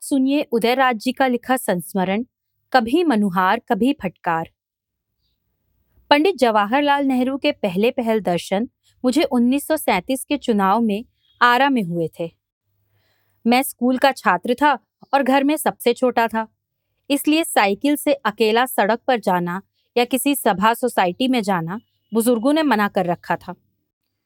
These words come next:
एक दिन मेरे शिक्षक राधा बाबू ने मुझसे धीरे से कहा कि वो आरा गांगी पर जा रहे हैं नेहरू जी का चुनाव भाषण सुनने, क्योंकि आरा रमना मैदान में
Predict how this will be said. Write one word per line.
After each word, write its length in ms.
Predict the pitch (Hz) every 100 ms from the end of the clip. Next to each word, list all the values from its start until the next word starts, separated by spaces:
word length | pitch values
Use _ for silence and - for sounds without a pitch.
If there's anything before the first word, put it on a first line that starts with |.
| _ _ _ _ _ _ _ _ _ -
एक 200 | 277 285
दिन 160 | 349 349
मेरे 240 | 320 349
शिक्षक 460 | - 233 - 285 285
राधा 380 | 214 180 180 254
बाबू 300 | 226 175 185
ने 220 | 180 233 - _ _
मुझसे 320 | 285 311 - 311
धीरे 360 | 220 285 320
से 140 | - 220
कहा 300 | 175 165 165 _ _ _ _
कि 100 | 262
वो 100 | 277
आरा 460 | - - 202 208 254
गांगी 380 | 214 190 208 254
पर 180 | 240
जा 200 | 180 170
रहे 220 | 165 165 170
हैं 200 | 170 - _ _ _ 208
नेहरू 300 | 202 202 254
जी 180 | 196
का 260 | 214 196 226
चुनाव 420 | - 214 196 226
भाषण 440 | 202 196 190 240 240
सुनने, 380 | 220 185 175 170 _ _ _ _ _ -
क्योंकि 200 | 302 359
आरा 380 | 208 208 247
रमना 320 | 294 302 285 294
मैदान 480 | 254 185 196 208
में 260 | 233 247